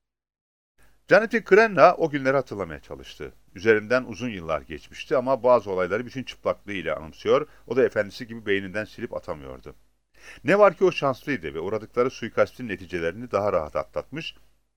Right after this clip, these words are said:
ve zaman içinde bunları unutmayı becerebilmişti. Tabii bir raddeye kadar. Para kazanmaya başlayıp çiftliği genişlettikçe Harry Capshaw'un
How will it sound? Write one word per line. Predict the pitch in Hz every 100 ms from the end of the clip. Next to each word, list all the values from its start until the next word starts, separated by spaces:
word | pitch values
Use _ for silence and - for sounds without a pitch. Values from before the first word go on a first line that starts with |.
| _ -
ve |
zaman | 87 113 156
içinde | 135 135 143
bunları | 120 123
unutmayı | 120 104 - 113
becerebilmişti. | 113 90 82 69 69 - - 71 _ _ _
Tabii | 104 78 92 113
bir | 95 82
raddeye | 82 - 76
kadar. | 73 71 67 67 _ _ _ _ _ _ _ _ _ _ _ _ _ -
Para | 143 226
kazanmaya | 214 208 208 208
başlayıp | 190 - 202 202
çiftliği | 180 - 202
genişlettikçe | 160 151 - 151 - - - 185
Harry | 151 151 147
Capshaw'un | 175 185 - 107 90 117